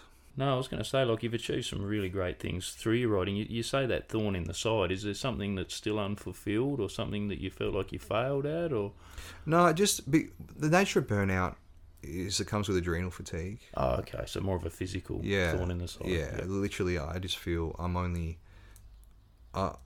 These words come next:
Speaker 2: my physical capacity is only ever gonna be eighty percent what I could do.
Speaker 1: Yep.
Speaker 2: Which, you know, that twenty percent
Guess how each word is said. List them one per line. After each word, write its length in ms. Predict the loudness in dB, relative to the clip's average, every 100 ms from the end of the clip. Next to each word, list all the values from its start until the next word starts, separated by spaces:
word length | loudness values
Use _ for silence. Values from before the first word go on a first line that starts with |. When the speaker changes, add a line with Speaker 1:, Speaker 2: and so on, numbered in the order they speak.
| -18 -20 -20 -20 -14 0
Speaker 2:
my 220 | 4 4
physical 520 | 4 2 2 0 -2
capacity 580 | -2 -2 -2 -2 -2 -4
is 100 | -4
only 400 | -4 -4 -4 -8 -6
ever 220 | -6 -6
gonna 160 | -8
be 120 | -6 -6
eighty 200 | -6 -6
percent 380 | -6 -8 -8
what 160 | -8 -12
I 40 | -12
could 160 | -14
do. 140 | -12 -14 -10
Speaker 1:
Yep. 200 | -8 -8 -10 -18 -20 -20 -6
Speaker 2:
Which, 300 | -2 -2 -4 -2
you 120 | -2
know, 380 | 0 0 0 -2
that 220 | 0 0 0
twenty 220 | 0 0
percent 460 | 0 -2 -2 -2